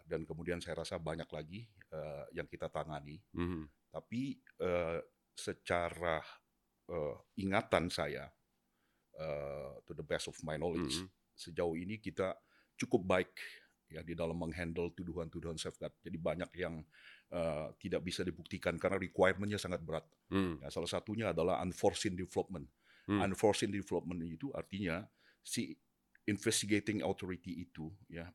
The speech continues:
Speaker 1: harus bisa, eh, melakukan, eh, apa ya, linkage
Speaker 2: Hmm.
Speaker 1: ya, bahwa, eh, lonjakan import itu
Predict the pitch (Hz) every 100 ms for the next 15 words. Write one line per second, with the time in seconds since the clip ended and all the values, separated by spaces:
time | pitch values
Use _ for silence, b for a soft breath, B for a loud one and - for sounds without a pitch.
0 | _ - 95 95 85 87 - 113 117 b
1 | b b b 90 90 85 - 92 95 90
2 | 101 - 101 101 95 - 92 92 90 -
3 | _ _ - 90 110 85 82 95 117 101
4 | - 104 - - 90 92 82 b b _
5 | 85 95 - 87 90 87 113 127 151 -
6 | _ B B B _ _ 107 98 98 95
7 | 95 - _ _ _ _ - 107 113 123
8 | 120 117 117 117 107 - 104 - 104 -
9 | 143